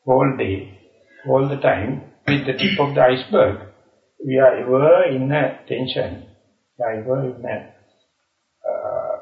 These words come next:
frustration and comparing, claiming and calling my tip is the center. Right? But the moment you go into the sub-, uh, submarine,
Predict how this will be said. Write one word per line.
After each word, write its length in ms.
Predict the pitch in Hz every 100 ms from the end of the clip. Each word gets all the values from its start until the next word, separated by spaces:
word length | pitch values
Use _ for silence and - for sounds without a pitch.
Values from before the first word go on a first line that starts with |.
| - -
frustration 800 | - - 175 160 - 90 135 - _ _ _ _ _ _ _ 123
and 220 | 127 -
comparing, 760 | - - 143 120 95 113 - - _ _ _ _ _ _ - - -
claiming 580 | 127 135 143 - - - - _ _ _ -
and 220 | 123 127
calling 400 | 135 127 127 143
my 160 | 127 127
tip 220 | 131 139 -
is 200 | 131 127 -
the 120 | 170
center. 580 | - 131 98 101 - - - _ 110
Right? 200 | 95 90 _ - _ _ _ 127
But 380 | 127 - -
the 80 | 127
moment 340 | 143 180 190 165
you 120 | 151
go 260 | 139 147
into 240 | 165 156 143
the 120 | 139 131
sub-, 340 | 135 139 - _ _ _ _ 143 127
uh, 360 | 123 127 - -
submarine, 840 | - 139 165 151 87 87 - -